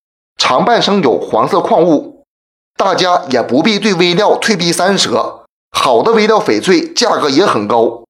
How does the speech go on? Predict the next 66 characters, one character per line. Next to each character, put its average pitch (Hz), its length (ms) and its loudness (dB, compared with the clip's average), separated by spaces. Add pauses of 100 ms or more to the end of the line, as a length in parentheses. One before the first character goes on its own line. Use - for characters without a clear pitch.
东 196 240 2
西 185 220 -2
也 151 100 2
很 98 180 -4
漂 147 260 -2
亮。 - 320 -2 (380)
只 131 160 0
是 165 120 2
啊， 120 320 -2 (260)
无 160 160 4
论 233 180 2
质 233 160 0
地 208 120 -2
再 214 180 2
好， 90 400 -2 (140)
微 220 180 0
料 233 140 2
翡 117 280 0
翠 190 120 -2
的 147 80 2
颜 113 320 0
色 202 240 0
还 143 180 -2
是 160 80 0
灰 165 180 2
秃 160 160 -4
秃 151 220 0
的， - 320 -4 (420)
所 208 120 2
以 165 100 0
雕 202 240 2
刻 202 160 4
师 165 180 0
们 175 280 0
一 185 100 -4
般 170 220 0
不 208 100 2
抛 151 220 2
光， 143 280 2 (520)
这 226 180 0
就 185 160 2
和 165 380 0
蓝 156 240 0
水 190 160 2
翡 113 180 0
翠 143 100 0
很 - 240 -2
像 170 240 2
了。 - 280 -4 (500)
所 185 180 2
以 147 140 2
大 180 180 -2
家 175 120 0
在 175 140 0
购 214 160 0
买 113 180 2
时 - 500 0
还 139 220 -2
是 190 140 -2
要 190 140 2
注 208 200 0
意 147 100 0
区 185 260 -2
分 170 120 2
二 175 180 2
者， - 380 0